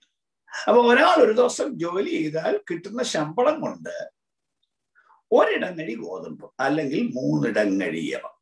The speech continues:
ഇടങ്ങഴി എന്നതും ഇന്നത്തെ നമ്മുടെ അളവല്ല. എന്നാൽ ഇടങ്ങഴി എന്ന് പറയുന്നത് അന്നത്തെ കാലത്ത് ഉപയോഗമനുസരിച്ച്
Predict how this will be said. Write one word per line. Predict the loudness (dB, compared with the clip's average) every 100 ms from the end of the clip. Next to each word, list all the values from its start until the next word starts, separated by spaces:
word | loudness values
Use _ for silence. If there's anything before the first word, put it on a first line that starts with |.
| _ _ _ _ _
ഇടങ്ങഴി | 4 6 6 8 8
എന്നതും | 6 4 0 0 0
ഇന്നത്തെ | -2 0 -4 2 2 4
നമ്മുടെ | 2 2 4 4 2 -4 _ _ _ -6
അളവല്ല. | -2 0 -2 -4 -6 -6 -12 _ _ _ _ _ _ -8 -4
എന്നാൽ | 0 0 0 -4
ഇടങ്ങഴി | -6 -4 0 0 0
എന്ന് | -4 -6 -4
പറയുന്നത് | -2 -2 -2 -2 0 0 0 0 -2 -6 -12 _ _
അന്നത്തെ | 0 2 0 -2 -2
കാലത്ത് | 0 0 0 -6 0 2 2
ഉപയോഗമനുസരിച്ച് | -2 2 4 4 0 -6 -8 -10 -10 -8 -6 -6 -8